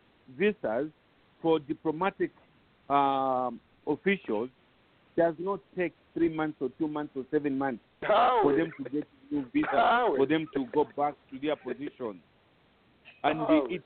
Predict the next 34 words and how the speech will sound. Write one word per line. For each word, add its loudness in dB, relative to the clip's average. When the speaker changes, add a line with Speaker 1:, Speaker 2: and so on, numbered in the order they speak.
Speaker 1:
so 2
happened -4
so -2
close -6
to -14
when -6
he -10
was -4
supposed -8
to -2
present 0
his -2
documents 0
to 4
the 4
president -4
that -2
all 0
of -2
a -6
sudden -10
this -12
man -10
disappeared -2
from 0
the 2
face 2
of -2
Speaker 2:
<laughs> -4
Speaker 1:
U 0
S -2
A. -6
Not 2
the -6